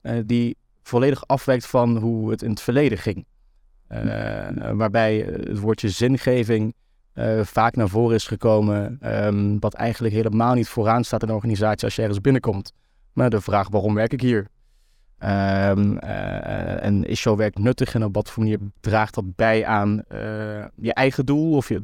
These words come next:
Speaker 1: doel van de organisatie? Ehm, dus ik denk dat dat, eh, zeker voor, voor, voor, voor mijzelf, iemand die, eh, een beetje onder die generatie valt, toch wel,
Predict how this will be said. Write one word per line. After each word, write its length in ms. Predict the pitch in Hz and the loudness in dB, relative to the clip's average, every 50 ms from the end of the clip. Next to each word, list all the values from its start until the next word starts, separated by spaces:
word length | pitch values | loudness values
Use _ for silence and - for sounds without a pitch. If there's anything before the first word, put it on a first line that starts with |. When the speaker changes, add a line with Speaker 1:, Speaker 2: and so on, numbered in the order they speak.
| - - | -8 -6
Speaker 1:
doel 160 | - 113 98 | -4 -4 -4
van 140 | - 107 98 | -2 -2 -2
de 60 | 101 | 0
organisatie? 880 | 85 107 101 - 120 110 104 117 131 135 139 - - - - 101 - _ _ _ _ _ _ _ _ _ _ _ - - - | 0 -2 -2 -2 -2 -2 2 4 4 4 4 2 -2 -8 -10 -10 -12 _ _ _ _ _ _ _ _ _ _ _ -20 -20 -8
Ehm, 360 | - 117 117 117 117 120 117 | -2 0 2 4 4 4 4
dus 120 | 117 113 | 2 2
ik 100 | 135 113 | 0 2
denk 220 | 110 127 135 139 - | 4 4 2 4 0
dat 100 | 131 110 | 2 2
dat, 260 | 131 135 - - - - _ _ _ _ _ _ | 2 2 2 -2 -14 -20 _ _ _ _ _ _
eh, 500 | - 120 120 117 117 113 113 113 113 110 | -2 0 0 2 2 2 2 2 2 0
zeker 420 | 107 - - 123 120 113 127 117 | 0 2 2 0 2 4 2 0
voor, 300 | - - 117 110 110 110 | 2 4 4 4 4 2
voor, 380 | 101 - 117 110 110 92 90 101 | 0 0 0 0 0 -2 -6 -10
voor, 200 | 101 - - 110 | -12 -10 -12 -8
voor 120 | - - 120 | 0 2 2
mijzelf, 480 | 113 110 101 95 117 117 127 123 - | 4 2 2 2 4 4 4 2 2
iemand 220 | 117 107 104 107 101 | 0 -2 -2 0 0
die, 220 | 107 101 104 104 | 0 0 0 0
eh, 280 | 101 104 104 101 98 90 | 2 2 0 0 0 -2
een 280 | 90 - - - 101 | -4 -6 -8 -10 -4
beetje 240 | 107 110 107 - - | -2 -2 -2 -2 -4
onder 160 | - 113 113 | -2 -2 0
die 80 | 107 101 | -2 0
generatie 580 | - - 117 107 98 104 104 101 - - 110 95 | 2 2 2 2 2 2 0 0 -2 -2 0 2
valt, 200 | 113 113 123 - | 4 2 2 2
toch 100 | - 117 | 2 2
wel, 300 | 120 113 113 110 107 | 4 4 4 4 0